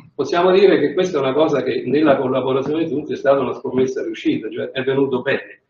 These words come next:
Nei, come farà vedere la tavola del dottor Bordoni, il sistema era stato pensato proprio perché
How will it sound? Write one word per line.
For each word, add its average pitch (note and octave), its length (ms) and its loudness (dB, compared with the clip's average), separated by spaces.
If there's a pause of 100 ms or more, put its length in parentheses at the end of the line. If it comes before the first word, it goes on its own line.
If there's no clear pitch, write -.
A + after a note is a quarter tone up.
(520)
Nei, D#3+ 540 4 (140)
come E3 220 0
farà C#3 280 2
vedere C#3+ 400 2
la B2 160 -2
tavola - 280 2
del B2 160 0
dottor C#3 320 -4
Bordoni, B2+ 560 -2
il - 100 -20
sistema - 440 -4
era - 100 -6
stato A#2 320 -4
pensato C3+ 500 -2
proprio A#2+ 300 -4
perché A#2+ 340 -8